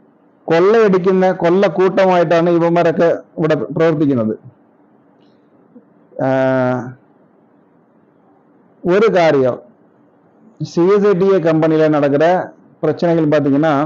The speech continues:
கடவுள் நமக்கு கொடுத்திருக்கிற நல்ல வாய்ப்புகளையும் நல்ல, அஹ், நன்மை செய்ய நமக்கு அழைத்த,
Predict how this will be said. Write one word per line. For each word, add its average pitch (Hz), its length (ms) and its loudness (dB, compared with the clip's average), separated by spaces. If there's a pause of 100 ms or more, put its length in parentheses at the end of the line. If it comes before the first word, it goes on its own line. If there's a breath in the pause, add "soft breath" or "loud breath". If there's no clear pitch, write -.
(1200)
கடவுள் 233 320 2
நமக்கு 202 340 0
கொடுத்திருக்கிற 185 480 0 (380)
நல்ல 170 360 0
வாய்ப்புகளையும் 170 840 0 (540)
நல்ல, 170 280 0 (1400)
அஹ், 143 160 0
நன்மை 202 440 2
செய்ய 196 280 0
நமக்கு 175 320 0
அழைத்த, 170 300 0